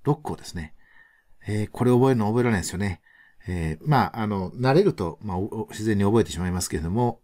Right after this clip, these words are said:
お-、まあ、いざという時にはこれを使-、式を使って計算というのをできるんですけども、まあ、これから続いていきます行列式の講義を理解していくとですね、このような公式は、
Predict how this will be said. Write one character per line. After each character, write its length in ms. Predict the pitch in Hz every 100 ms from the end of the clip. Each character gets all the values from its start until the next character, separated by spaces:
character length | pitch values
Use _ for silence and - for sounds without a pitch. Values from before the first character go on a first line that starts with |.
| _
お-、 220 | 87 80 -
ま 100 | 113
あ、 20 |
い 60 |
ざ 120 | 151 139
と 100 | 104
い 40 |
う 60 | 95
時 180 | 90
に 80 | 123
は 40 | 101
こ 120 | 87
れ 80 | 87
を 80 |
使-、 200 | 82 - -
式 220 | - -
を 60 | 90
使 160 | - 87
っ 40 |
て 120 | -
計 160 | - 92
算 160 | 95
と 60 | 87
い 20 |
う 40 | 82
の 40 |
を 20 |
で 100 | 90
き 120 | 92
る 80 | 113
ん 40 | 87
で 60 |
す 100 | 78
け 100 | -
ど 100 | 85
も、 220 | 104 117 _
ま 100 | -
あ、 20 |
こ 80 | 139
れ 80 | 151
か 80 | 139
ら 80 |
続 180 | 135 135
い 40 | 123
て 60 |
い 40 | 113
き 80 |
ま 60 | 113
す 100 | -
行 160 | 107 107
列 140 | 98
式 120 | -
の 80 | 80
講 300 | - 95 85
義 80 | 80
を 60 |
理 100 | 80
解 220 | 85 82 76
し 40 |
て 100 | -
い 40 |
く 80 | 80
と 40 | 78
で 60 |
す 140 | - 101
ね、 80 |
こ 160 | 85 104
の 60 | 101
よ 60 |
う 20 | 92
な 80 |
公 240 | 80 - 82
式 260 | - -
は、 240 | 104 139